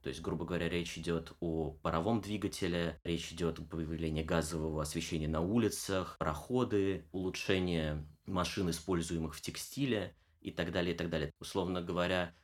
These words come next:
до этого многие изобретения имели абсолютно абстрактный смысл. Вы можете доказать некоторую теорему, написать её на листочке, может, принести её в жертву какому-то богу.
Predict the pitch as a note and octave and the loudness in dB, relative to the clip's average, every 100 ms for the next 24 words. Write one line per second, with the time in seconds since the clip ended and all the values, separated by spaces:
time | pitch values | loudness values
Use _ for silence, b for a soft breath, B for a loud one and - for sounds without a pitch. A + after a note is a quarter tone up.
0 | b - G#2 B2+ C#3 G2+ G2 G2 - D#2+ | b 4 8 8 6 4 2 2 -2 2
1 | A2 A2 G2+ G2 G2+ - C#3+ A#2+ G2+ G2+ | 2 4 2 2 2 4 4 4 2 2
2 | G2+ G2+ F#2+ - G#2+ G#2+ G2+ F#2+ F2 - | 2 2 0 2 0 0 2 2 0 -6
3 | _ - - - G#2+ - E2+ - G#2 - | _ -10 -4 0 0 0 -6 -2 -2 0
4 | D#2+ F2 F#2+ F#2+ E2+ E2+ F2+ F2+ E2+ F2 | -2 0 -2 -2 -6 -4 -2 -2 -4 -6
5 | - E2 - D#2+ A2+ C#3+ A#2+ E2 - E2 | -6 -4 0 2 2 2 0 -4 -6 -6
6 | D#2+ D#2+ D2+ D2+ A#2+ B2 - G2 F2+ D2+ | -6 -4 -4 -4 -4 -4 -6 -6 -4 -8
7 | - D#2 D2+ - E2 D2+ D2+ D2+ - D#2 | -8 -6 -6 -4 -4 -4 -4 -6 -8 -10
8 | D2+ D2+ D2+ D2+ G#2 C3 A2+ | -6 -4 -6 -8 -4 -2 -2